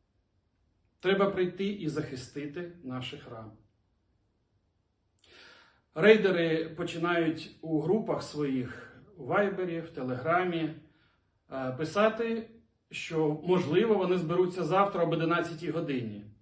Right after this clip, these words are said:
Причому в обох храмах одночасно, щоб розсіяти, розпорошити нас, віруючих людей.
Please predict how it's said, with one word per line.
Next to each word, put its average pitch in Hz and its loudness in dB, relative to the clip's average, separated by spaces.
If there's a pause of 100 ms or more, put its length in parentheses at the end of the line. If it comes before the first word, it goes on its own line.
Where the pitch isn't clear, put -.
Причому 190 -2
в - -8
обох 170 2 (720)
храмах 175 2
одночасно, - -2 (1000)
щоб 160 -2
розсіяти, 170 0
розпорошити 160 0
нас, 147 0
віруючих 131 -4
людей. 123 -12